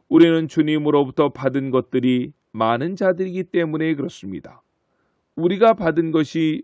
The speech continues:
무엇입니까? 우리는 영생을 받았습니다. 구원을 받았습니다. 성령을 받았습니다.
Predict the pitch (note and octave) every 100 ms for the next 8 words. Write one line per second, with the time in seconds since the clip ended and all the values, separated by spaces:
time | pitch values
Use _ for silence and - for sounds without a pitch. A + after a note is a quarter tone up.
0 | - C3 B2+ A#2+ A#2 G#2 G2 F#2+ - _
1 | _ _ _ _ _ _ _ D#3+ D3+ C#3+
2 | C#3+ C3+ C3 D3 C3 B2+ A#2+ A2+ A2 -
3 | G2 F#2 F#2 - _ _ _ _ - D3
4 | E3+ G3+ F#3 D3+ A#2 - F#2+ F2+ - -
5 | _ _ _ _ - F3 F#3 G3+ G3+ G#3
6 | F3+ C#3+ - - F2 D#2+ - -